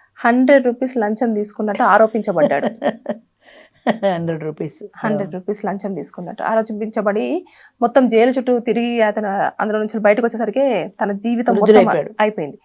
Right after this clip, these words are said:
Speaker 2: మ్మ్.
Speaker 1: ది-, ఇలాంటివన్నీ చూసుకుంటున్నప్పుడు మనం ఎలా అంటారు అసలు?
Speaker 2: ఇప్పుడు చట్టానికి కళ్ళు లేవు అంటారు. అంటే, చట్టం చెవులతో వింటది కానీ కళ్ళతో చూడదు. చట్టానికి ప్రధానంగా వాళ్ళు ఏ జడ్జిమెంట్ ఇచ్చినా సరే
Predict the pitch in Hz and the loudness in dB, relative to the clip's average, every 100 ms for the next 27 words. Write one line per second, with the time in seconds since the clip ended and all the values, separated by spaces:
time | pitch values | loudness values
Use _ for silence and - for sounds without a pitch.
0 | - - - 196 214 262 302 240 349 403 | -16 -14 -14 -16 -10 -2 -2 2 2 4
1 | 403 302 285 269 262 - 254 233 220 262 | 0 0 0 -2 -4 -4 -4 -2 -4 -2
2 | 240 233 233 226 240 214 190 208 214 233 | -2 -2 -6 -8 -8 -8 -8 -6 0 4
3 | 269 233 208 170 - - - _ _ _ | 4 4 -2 -6 -8 -12 -18 _ _ _
4 | _ _ _ _ - 185 196 240 254 - | _ _ _ _ -8 -2 2 2 2 0
5 | - 247 240 226 208 185 208 190 175 170 | 4 2 2 -2 0 2 4 2 2 -2
6 | 147 139 - _ _ _ _ _ _ _ | -4 -8 -10 _ _ _ _ _ _ _
7 | 175 170 220 254 202 170 214 202 190 190 | -14 -6 -6 -4 -4 -2 -4 0 2 2
8 | 208 196 185 202 185 180 202 165 170 185 | 2 0 0 0 0 -2 -2 -4 -2 -4
9 | 170 139 135 - _ _ _ _ _ _ | -4 -6 -8 -16 _ _ _ _ _ _
10 | _ _ _ _ _ - 180 175 240 247 | _ _ _ _ _ -4 -2 6 6 6
11 | 240 - 185 208 220 226 226 220 185 175 | 0 2 4 6 4 4 2 2 2 2
12 | 190 180 180 170 202 214 214 190 190 185 | 4 4 0 0 0 2 0 -2 -2 -2
13 | 185 160 180 285 | -2 -2 -2 -2